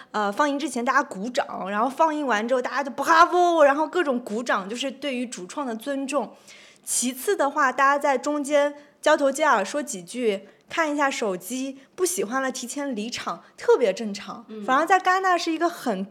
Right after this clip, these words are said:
Speaker 1: 又，又尊重电影，而且没有人射频，是真的。但是大家其实是比较自由的一个观影氛围。
Speaker 2: 我插一句话，这个绝对不是我，我是黑子。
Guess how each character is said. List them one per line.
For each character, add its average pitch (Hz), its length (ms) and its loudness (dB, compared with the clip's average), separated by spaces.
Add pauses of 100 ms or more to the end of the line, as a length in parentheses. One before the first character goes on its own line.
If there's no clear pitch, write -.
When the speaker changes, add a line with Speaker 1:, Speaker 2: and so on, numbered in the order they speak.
Speaker 1:
又， 381 260 6
又 392 180 8
尊 415 300 2
重 311 180 2
电 233 100 -2
影， - 60 -4
而 - 80 4
且 302 80 -4
没 254 100 -2
有 302 140 0
人 185 160 -4
射 269 180 -4
频， 190 300 -12
是 277 140 -10
真 208 260 -10
的。 - 140 -14 (320)
但 370 160 2
是 370 140 2
大 349 300 4
家 349 80 -2
其 277 280 -4
实 311 120 -4
是 330 160 -4
比 202 200 -12
较 196 120 -4
自 311 280 -8
由 185 180 -6
的 190 80 -6
一 196 100 -8
个 185 80 -8
观 220 240 -4
影 175 120 -12
氛 226 220 -12
围。 180 140 -10 (920)
Speaker 2:
我 202 100 -10
插 262 260 -4
一 262 100 -4
句 240 140 -8
话， 160 420 -2
这 294 120 -6
个 240 120 0
绝 208 160 -4
对 262 120 -2
不 226 100 -4
是 233 100 -6
我， 226 280 -2
我 180 120 -6
是 - 120 -8
黑 240 260 -6
子。 - 160 -14